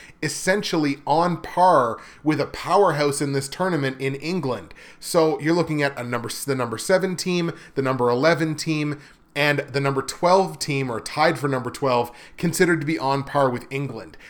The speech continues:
This is my particular group of death. There is not going to be a single easy game in Group C. Even though Australia is only thirty-six, any of these four teams could move on to the knockout stage.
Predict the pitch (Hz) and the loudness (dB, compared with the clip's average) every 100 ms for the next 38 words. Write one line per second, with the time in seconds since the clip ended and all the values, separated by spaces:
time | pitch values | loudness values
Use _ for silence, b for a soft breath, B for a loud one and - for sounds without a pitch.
0 | B 117 175 196 - 175 170 143 143 143 | B 4 6 6 2 -4 -4 -2 0 2
1 | 147 143 143 151 - 165 160 147 139 123 | 2 0 0 -4 -2 -6 -2 2 2 2
2 | 110 127 135 - 113 101 113 135 135 - | -2 0 0 -2 -10 -6 0 0 0 -8
3 | B B 135 131 120 127 143 180 151 165 | B B 0 0 -2 -2 0 0 0 0
4 | 160 - 147 127 - - - 170 180 190 | 0 -2 -2 -2 -6 -8 -4 -2 0 0
5 | 190 - 156 165 147 160 123 127 135 147 | -2 -6 -4 -2 -2 -4 -4 -4 -2 -2
6 | 160 165 B B 147 147 139 127 143 143 | -4 -6 B B -4 -2 -2 0 0 0
7 | - 147 151 170 180 B B B _ 160 | -6 -2 0 0 -4 B B B _ -2
8 | 180 208 196 185 175 - 180 185 170 170 | 4 4 4 2 2 0 -4 0 0 0
9 | 170 165 170 160 160 - 185 190 - B | -2 -2 -2 -2 -4 -2 -2 -2 -8 B
10 | B B - 160 190 190 151 131 151 147 | B B -6 -2 0 0 -2 -4 -4 -4
11 | - 151 147 143 143 139 139 - B B | -2 0 0 0 -4 -4 -4 -8 B B
12 | - - 165 143 151 143 143 143 123 107 | -6 0 2 2 4 4 4 2 2 -2
13 | - b - 123 127 123 117 104 87 - | -10 b -10 -4 0 0 0 -6 -8 -12
14 | 92 71 - | -12 -14 -16